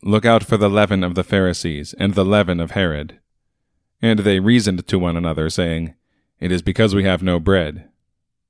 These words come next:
And Jesus, knowing, says to them,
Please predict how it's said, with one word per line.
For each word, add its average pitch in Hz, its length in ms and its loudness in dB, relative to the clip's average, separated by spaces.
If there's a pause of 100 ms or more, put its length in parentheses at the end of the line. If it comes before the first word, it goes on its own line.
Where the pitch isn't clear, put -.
(520)
And 113 240 0
Jesus, 95 400 0
knowing, 90 380 0
says 90 240 -2
to - 100 -8
them, 85 300 -6